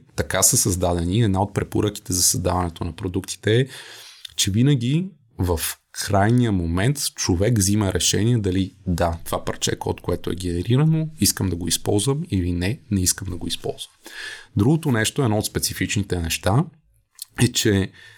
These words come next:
когато вземете едно парче код, то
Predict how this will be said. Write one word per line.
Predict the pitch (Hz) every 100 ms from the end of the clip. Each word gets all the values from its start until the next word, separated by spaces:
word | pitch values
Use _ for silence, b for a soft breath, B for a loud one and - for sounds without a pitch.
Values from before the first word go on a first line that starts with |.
| B
когато | - 82 - 135
вземете | 123 139 135 110
едно | 101 98
парче | 92 - - -
код, | - 147 - - b b b b b _ _ -
то | 110 127